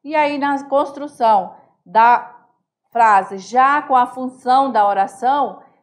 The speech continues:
subordinada adjetiva, fica na construção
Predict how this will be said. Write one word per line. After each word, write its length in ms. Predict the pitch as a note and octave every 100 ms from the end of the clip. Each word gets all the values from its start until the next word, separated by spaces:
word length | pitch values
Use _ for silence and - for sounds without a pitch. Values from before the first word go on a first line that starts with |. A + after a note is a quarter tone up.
| _ -
subordinada 840 | D4+ C#4+ B3+ B3+ A#3 A3+ A3+ A3+
adjetiva, 840 | G3+ F#3+ F#3+ F#3+ A3+ A#3+ C4 C#4 C#4+ _ _ _
fica 320 | - A#3+ A#3+ B3
na 520 | A3+ A#3 C4+ - _ _ -
construção 1160 | A3 C4+ - B3+ B3+ - G#3 G#3 A3 B3 -